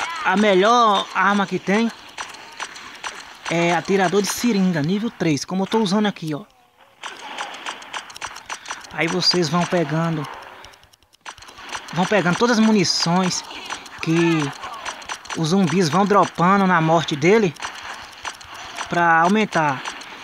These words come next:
E quando você vê, galera, esses pontinhos vermelhos no mapa, vocês viram e se direciona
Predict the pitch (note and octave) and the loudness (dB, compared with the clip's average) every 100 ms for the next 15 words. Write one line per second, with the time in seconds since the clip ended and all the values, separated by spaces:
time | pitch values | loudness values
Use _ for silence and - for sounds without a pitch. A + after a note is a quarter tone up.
0 | - F3+ G#3+ B3+ B3 - B3 E3+ C#3 A3+ | -4 0 4 6 6 4 4 4 4 6
1 | A#3 F#3 D#3 D3+ D#3 G#3 G#3+ - G3 - | 6 4 2 2 0 0 0 0 -4 0
2 | G#3 F3+ - G3 F#3 F3+ C#3 E3+ F#3 F3 | 0 0 0 0 2 0 0 2 2 2
3 | D#3 D3+ G3+ G#3+ D#3+ - - - - - | 2 2 2 2 -4 -10 -14 -14 -14 -18
4 | - - D3+ F#3+ - G#3 G#3 C3+ B2 A3+ | -16 -10 -2 0 2 4 4 2 2 4
5 | B3+ B3 - - - E3 F#3 F#3 A3+ G#3+ | 4 2 -2 -18 -8 -6 -2 2 2 2
6 | - G3+ F#3+ G#3+ A3+ | 0 0 2 4 2